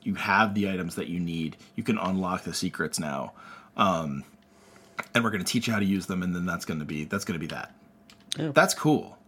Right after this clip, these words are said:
Speaker 2: Yeah.
Speaker 1: Anyway, yeah, I'm, I'm, I'm very, very into, uh,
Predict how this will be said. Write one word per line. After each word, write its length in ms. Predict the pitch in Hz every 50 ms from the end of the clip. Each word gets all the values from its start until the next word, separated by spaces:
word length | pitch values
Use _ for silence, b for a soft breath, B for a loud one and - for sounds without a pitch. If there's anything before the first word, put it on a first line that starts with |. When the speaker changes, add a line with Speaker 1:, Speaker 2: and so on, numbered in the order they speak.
| _ _ -
Speaker 2:
Yeah. 220 | - 98 131 156 143 - - - - - - - - - - - - _ b b b b b b b b b b b b b _ _ _ _ - - - _ - - - B B B B B B B B B B B B B -
Speaker 1:
Anyway, 200 | 131 127 117 110
yeah, 200 | 113 110 95 -
I'm, 160 | 110 127 120 120
I'm, 280 | 120 123 123 120 123
I'm 180 | - 117 120 117
very, 360 | 127 147 156 160 156 151 147
very 340 | 123 135 139 135 131 127 107
into, 540 | 107 107 104 - 98 87 85 82 76 80 -
uh, 540 | - - 85 87 85 80 76 76 76 78 87